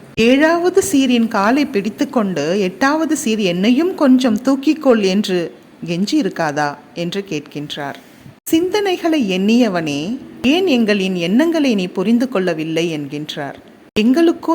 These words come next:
எண்ணிக்கைதான் முக்கியம், உனக்கோ நீ சொல்ல வந்த பொருளின் எண்ணம்தான் முக்கியம் என்கின்றாயா?" அப்படி என்று கேட்கின்றார். "ஏழு சீர்கள் சொன்னதே எதற்கு என்று எண்ணிக்கொண்டிருக்கிறேன்,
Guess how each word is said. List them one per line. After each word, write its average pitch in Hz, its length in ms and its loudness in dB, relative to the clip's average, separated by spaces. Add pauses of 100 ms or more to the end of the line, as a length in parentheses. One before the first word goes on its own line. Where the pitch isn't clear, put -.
(120)
எண்ணிக்கைதான் 302 720 2
முக்கியம், 180 520 -4 (800)
உனக்கோ 269 500 0
நீ 190 180 2
சொல்ல 202 380 0
வந்த 196 340 0
பொருளின் 180 580 -2 (680)
எண்ணம்தான் 208 640 0
முக்கியம் 175 480 -4
என்கின்றாயா?" 160 800 -6 (580)
அப்படி 202 320 -4
என்று 156 320 -8
கேட்கின்றார். 147 680 -10 (500)
"ஏழு 427 320 4
சீர்கள் 339 520 4 (100)
சொன்னதே 262 580 4
எதற்கு 254 540 2
என்று 233 300 2
எண்ணிக்கொண்டிருக்கிறேன், 180 1120 0